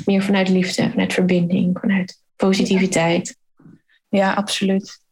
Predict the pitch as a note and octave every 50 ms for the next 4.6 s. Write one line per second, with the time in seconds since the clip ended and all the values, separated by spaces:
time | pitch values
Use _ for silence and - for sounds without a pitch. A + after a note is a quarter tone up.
0 | _ - - - - - - G3+ G3+ G3+ G#3 - - - _ - G3+ G3+ G3+ G3
1 | F#3+ - - G3 - G#3 G#3+ G3 G3 G3+ G3 G3+ G#3 A3 G#3+ - A#3+ C4+ C4+ -
2 | - G3+ - G#3 G3 - G#3+ G#3 A3+ B3 A#3+ - G#3+ G3 F#3 F3+ G3 G#3 A3+ G#3
3 | G3+ F#3 F#3+ G3 G#3 G#3+ G#3+ G#3 G#3 G#3+ A3 A3 F#3+ F3 E3+ F#3 F#3 G#3+ A3+ A#3
4 | A3 G3+ G#3 - - F#3+ F#3+ G3 G#3 C4 D4 -